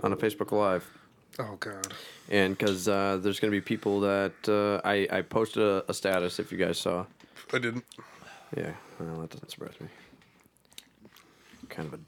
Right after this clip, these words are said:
Speaker 1: dick when it comes to that.
Speaker 2: Still have to make a Twitter, so Jay Scroggs, bro, will
Speaker 1: What the
Speaker 2: leave me
Speaker 1: f-,
Speaker 2: alone.
Speaker 1: you didn't make one today?
Speaker 2: No. I,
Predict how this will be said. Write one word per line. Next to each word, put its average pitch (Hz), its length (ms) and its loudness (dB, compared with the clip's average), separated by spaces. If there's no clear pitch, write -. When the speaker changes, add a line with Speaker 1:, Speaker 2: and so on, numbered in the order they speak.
Speaker 1:
dick - 240 -4
when - 80 -8
it - 100 -10
comes 90 220 -12
to 87 100 -6
that. 90 240 -8
Speaker 2:
Still - 240 4
have 117 120 0
to 123 60 -2
make 110 160 0
a 113 40 0
Twitter, 113 380 2
so 104 180 -2
Jay 107 300 0
Scroggs, 110 460 0
bro, 113 200 2
will 104 60 2
Speaker 1:
What 113 120 4
the 110 60 8
Speaker 2:
leave 110 80 2
me 110 80 0
Speaker 1:
f-, 110 60 0
Speaker 2:
alone. 110 260 0
Speaker 1:
you 170 120 4
didn't 214 280 2
make - 180 0
one 226 140 4
today? 285 440 -2
Speaker 2:
No. 175 280 0
I, 113 200 0